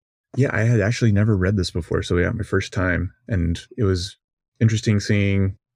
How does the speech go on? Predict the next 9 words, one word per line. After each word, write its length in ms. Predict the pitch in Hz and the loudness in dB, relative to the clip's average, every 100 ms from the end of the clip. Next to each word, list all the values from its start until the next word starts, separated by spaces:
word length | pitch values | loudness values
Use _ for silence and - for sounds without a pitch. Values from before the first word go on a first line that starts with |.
| _ _ - | _ _ -4
what 220 | 92 - | -4 -2
Chris 240 | 113 - | -4 0
Nolan 240 | 101 87 85 | -2 -2 -4
kept 320 | - 117 104 | -4 -4 0
and 140 | 92 | 0
what 160 | 85 85 _ _ _ _ | 0 -2 _ _ _ _
he 220 | - 87 | -6 -4
altered 460 | 85 98 - 98 92 | 0 0 2 0 0
or 280 | - 104 | -2 -2